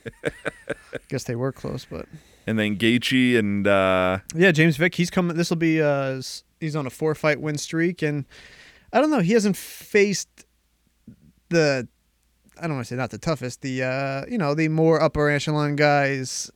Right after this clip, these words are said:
Speaker 1: Um, so this'll be one of the first, like, really good guys he faces, but, you know, Gaethje's gonna, he's got a big storm, but he's been talking, he's gonna just use more wrestling and not try to do the exact fights he was doing with the other guys. So, yeah, I don't know. I,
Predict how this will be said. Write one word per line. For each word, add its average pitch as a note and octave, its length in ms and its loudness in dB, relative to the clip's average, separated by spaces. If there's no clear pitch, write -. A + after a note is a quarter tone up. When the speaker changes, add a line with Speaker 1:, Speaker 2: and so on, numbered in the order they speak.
Speaker 1:
Um, B2+ 520 -6
so C#3+ 200 -4
this'll D#3+ 300 0
be E3+ 200 0
one E3+ 200 2
of E3 80 2
the D#3 100 2
first, E3+ 340 2
like, C#3 200 2
really D3 460 0
good D3 520 2
guys C#3 380 0
he E3 100 -2
faces, D3 540 -2
but, C3 220 -4
you D3 100 -8
know, C3 280 -4
Gaethje's D#3+ 420 0
gonna, D#3 360 -2
he's D3 120 -4
got D#3 140 2
a C#3+ 40 0
big D3 280 -4
storm, D#3+ 400 -4
but C#3 200 0
he's C#3 120 -4
been C#3 100 -4
talking, D3 300 0
he's C3+ 80 -6
gonna C3+ 140 -4
just B2+ 160 -8
use C3+ 200 -4
more C#3 200 -2
wrestling C#3 500 -4
and C3+ 60 -4
not C3+ 120 -2
try C3+ 200 -4
to B2+ 160 -4
do C#3 160 -2
the C3 120 -4
exact B2 420 -6
fights C3+ 240 -6
he C3+ 80 -6
was B2+ 80 -6
doing C3+ 180 -4
with C3+ 100 -6
the C3+ 120 -2
other C3 200 -2
guys. C3+ 360 0
So, C3+ 340 -2
yeah, A#3 220 2
I F3 40 2
don't F#3+ 140 2
know. G#3 140 4
I, C#3 240 4